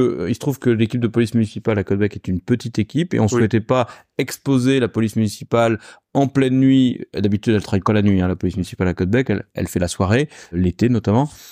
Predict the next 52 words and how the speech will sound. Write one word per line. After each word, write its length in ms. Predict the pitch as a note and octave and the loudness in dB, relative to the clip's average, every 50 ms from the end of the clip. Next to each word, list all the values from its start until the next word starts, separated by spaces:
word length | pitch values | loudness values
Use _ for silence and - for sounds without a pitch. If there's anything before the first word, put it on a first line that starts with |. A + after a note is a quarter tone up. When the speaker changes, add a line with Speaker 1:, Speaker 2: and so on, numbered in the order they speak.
| - | -10
Speaker 1:
On 140 | - - A#2 | -4 -2 0
voulait 220 | A2 G#2 A#2 A#2 G#2+ | 2 4 4 2 2
pas 140 | B2 C3 | 0 -2
qu'une 180 | A2+ - A#2 A2 | -2 0 0 2
voiture 260 | G#2 A2 G#2 - A#2 | 2 2 2 2 0
de 60 | G2+ | 0
police 240 | - - A2+ G#2+ - | 0 0 -2 0 2
municipale 340 | A#2 G#2+ G2 G#2+ - C3 B2 | 0 0 0 -2 -2 -2 -2
dans 120 | A2+ G#2+ | -2 -2
cette 160 | - - F2+ - | -4 -6 -4 -2
période 240 | G#2 G2+ G2+ F#2+ | 0 0 0 -2
de, 240 | F#2 G2 F#2+ F#2 F2 - - - _ _ | -2 -2 -2 -2 -4 -6 -10 -18 _ _
de, 320 | - - F2 F#2 F2 F2 F2 | -12 -6 -4 -2 -2 -2 -2
de, 200 | F2 F2+ F2 E2+ | -2 -4 -4 -4
de 120 | - F#2 | -4 -4
grande 240 | F#2 F#2+ F#2+ A2 A2+ | -2 0 0 0 0
tension 320 | - A2+ G#2+ G#2 - C3 | 0 0 -2 0 0 2
devienne 300 | B2 A#2 G#2 G#2 G#2+ G#2+ | 2 2 4 4 4 4
une 120 | G#2+ G#2 G2 | 4 2 0
cible. 380 | - - - C3 D#3+ F3 F#3+ F#3 - - - _ | -2 -2 0 0 0 0 0 -2 -6 -12 -12 _
Et 80 | - G#2+ | -2 0
donc, 160 | B2 C#3 C#3 | 0 0 0
c'était 220 | C3 A#2 - A#2+ | -2 -2 0 0
des 60 | A2+ G#2+ | 2 2
voitures 260 | G#2 G2 - G#2+ F#2 | 2 0 0 0 0
banalisées 480 | G2 A2 G#2+ G#2+ G#2+ G#2 F#2+ A#2 D3 | 0 0 2 2 0 0 0 0 -2
qui 100 | D3 A#2+ | -4 -6
tournaient 240 | - - G2+ A2 C3 | -8 -4 -2 0 0
avec 140 | C#3 B2+ A2 | 0 0 0
des 160 | G#2 G2+ G2 | 0 0 0
agents 160 | G#2+ G#2+ A#2+ | 0 0 2
municipaux 580 | A#2+ A2+ A2 G2+ - - G#2 - C3 C#3+ F3+ F3+ | 0 0 0 -2 -6 -10 -8 -4 0 0 2 2
et 60 | C3 | 0
des 240 | G2+ G#2 F#2+ F#2 A#2 | 0 -2 0 0 0
élus 180 | A#2+ C3 D3+ D#3 | 0 0 0 0
municipaux, 520 | C#3 A#2+ G#2+ - - F2+ - - D3+ E3 | -2 -2 -4 -6 -8 -6 -2 -2 0 0
le 120 | C#3 A2 | 2 2
maire, 220 | G2+ G2+ G#2+ A2+ G#2+ | 2 2 2 2 2
les 160 | G2 F2+ F2 | 0 -2 -4
adjoints. 320 | E2+ E2 G2 A#2+ D3 F3 - - - - - - _ _ - - - _ | -4 -2 0 0 0 0 -2 -8 -14 -20 -20 -20 _ _ -20 -20 -20 _
Je 80 | - - | -18 -16
suis 440 | - - E2+ D#2+ D#2 D#2 D#2 D2 A1+ | -12 -12 -12 -10 -10 -12 -12 -12 -10
assez 240 | A#1 - - G#2 G2 | -10 -6 -6 -6 -2
connu 280 | - G2+ G2 G#2+ G#2+ | 0 0 2 2 2
dans 120 | G2 F2+ D#2+ | 2 0 -2
ma 120 | D#2 D#2+ | -6 -4
commune, 460 | - - G#2 B2 D3 D#3+ E3 D#3+ D3+ | -2 0 2 2 2 2 2 0 0
le 80 | E2+ F2 | -2 -4
moins 160 | F2+ F#2+ F#2+ | -4 -4 -4
qu'on 140 | E2+ - E2 | -4 -6 -4
puisse 180 | - G#2+ G#2+ | -2 -2 0
dire. 220 | A2+ C#3 D#3+ F3 | 0 0 0 0